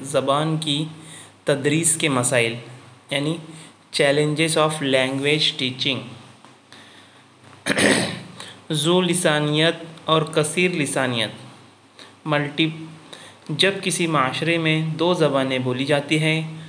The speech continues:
तो उसे ज़ू लिसानियत, और जब दो से ज़्यादा ज़बानें बोली जाती है तो उसे समाज की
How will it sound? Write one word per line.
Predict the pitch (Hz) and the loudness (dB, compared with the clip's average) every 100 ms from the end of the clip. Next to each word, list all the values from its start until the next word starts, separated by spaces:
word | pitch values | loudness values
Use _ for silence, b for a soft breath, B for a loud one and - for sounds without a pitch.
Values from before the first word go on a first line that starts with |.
| B - | B -2
तो | 156 | 0
उसे | 156 165 170 170 - 156 | 2 2 2 -2 -8 -6
ज़ू | 147 165 | 0 0
लिसानियत, | 151 - 139 131 135 147 147 151 | 0 0 0 0 0 0 0 0
और | 147 139 | 0 0
जब | 131 151 135 | 2 0 2
दो | 151 165 | 0 0
से | 175 143 | 0 0
ज़्यादा | 127 120 127 139 | 2 2 2 2
ज़बानें | 139 143 151 147 | 2 2 2 2
बोली | 151 151 | 0 2
जाती | 151 151 156 | 0 0 0
है | 165 180 165 B B B - | 0 -2 -6 B B B -2
तो | 151 | 0
उसे | 147 165 165 | 0 0 0
समाज | - 139 139 147 151 - | 0 0 2 0 -2 -4
की | 156 151 | -2 -2